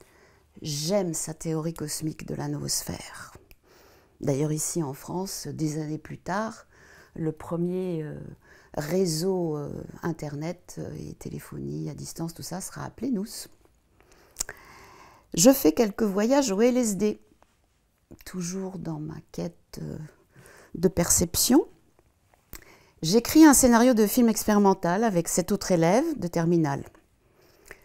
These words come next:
Nous tournons en noir et blanc. Le film s'appelle Angoisse. On peut le voir sur ma page Vimeo. Notre prof de philo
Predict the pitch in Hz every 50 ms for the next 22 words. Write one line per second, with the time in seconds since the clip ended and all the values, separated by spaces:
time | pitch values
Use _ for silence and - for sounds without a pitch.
0 | _ _ 165 170 170 - 180 185 202 214 208 196 180 175 180 185 180 180 175 127
1 | 165 165 170 220 285 - 180 170 165 - - 214 254 247 233 247 - - - _
2 | _ _ _ _ _ - - - - 180 175 - 214 226 233 233 - - _ _
3 | _ 254 262 233 180 180 - - - - - - - - _ _ _ _ _ _
4 | _ _ _ _ _ - 175 165 175 175 170 190 190 - - 185 175 175 170 -
5 | 180 170 165 165 170 165 151 139 147 - - _ _ _ _ _ _ - - -
6 | - - - - - - - - - - _ - - 285 285 - - 208 - 247
7 | 262 247 214 247 214 - - 220 208 233 269 311 -